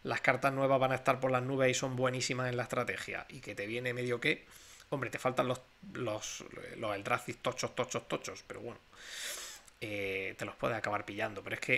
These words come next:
el comandante es increíble en la estrategia, así que ¿es el más recomendable? Probablemente, pero ¿a qué precio? ¿Vale? ¿Pero a qué precio?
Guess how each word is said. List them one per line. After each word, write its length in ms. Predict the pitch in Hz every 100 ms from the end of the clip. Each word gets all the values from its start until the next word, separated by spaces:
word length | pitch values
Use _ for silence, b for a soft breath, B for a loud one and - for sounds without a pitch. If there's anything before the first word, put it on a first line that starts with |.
| 139
el 340 | 107 101 98
comandante 540 | - 101 98 117 120 117
es 100 | 127
increíble 640 | 113 101 110 117 95 - - _ _ - -
en 160 | 107
la 60 | 101
estrategia, 500 | - 104 131 - 143
así 160 | 117
que 260 | 107 98 - - -
¿es 100 | -
el 120 | 226
más 120 | 196 190
recomendable? 720 | 175 175 165 190 175 117 87 - -
Probablemente, 760 | - 143 208 226 151 214 - 107
pero 160 | 113 107
¿a 60 |
qué 100 | 151
precio? 400 | 156 185 - 104 - - - - - - - - - - -
¿Vale? 320 | 120 117 143 -
¿Pero 200 | 131 113
a 80 | 98
qué 280 | 147 180 - - -
precio? 460 | 117 117 - 95